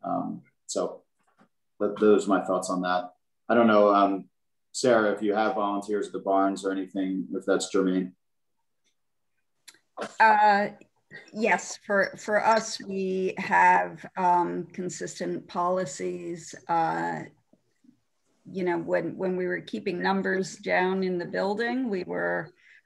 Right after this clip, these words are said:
Speaker 2: uh, we did have a, volunteers were not coming in for a period of time. So, I mean, I think you can set some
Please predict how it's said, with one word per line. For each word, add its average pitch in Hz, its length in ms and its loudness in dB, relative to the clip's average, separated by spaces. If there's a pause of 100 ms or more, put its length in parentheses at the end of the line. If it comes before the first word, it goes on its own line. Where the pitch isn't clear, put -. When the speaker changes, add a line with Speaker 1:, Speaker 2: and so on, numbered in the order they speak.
(140)
Speaker 2:
uh, 175 420 2
we 175 120 -6
did 165 220 -6
have 185 220 -4
a, 160 240 -6 (1080)
volunteers 180 640 -4
were 180 120 -4
not 170 340 -2
coming 170 320 -6
in 165 260 -2
for 160 200 -10
a 160 60 -10
period 147 420 -6
of 147 120 -14
time. - 380 -12
So, - 300 -10
I - 80 -10
mean, 160 200 -6
I 160 100 -10
think 156 240 -12
you 147 100 -12
can 160 400 -4
set - 400 -8
some 156 400 -8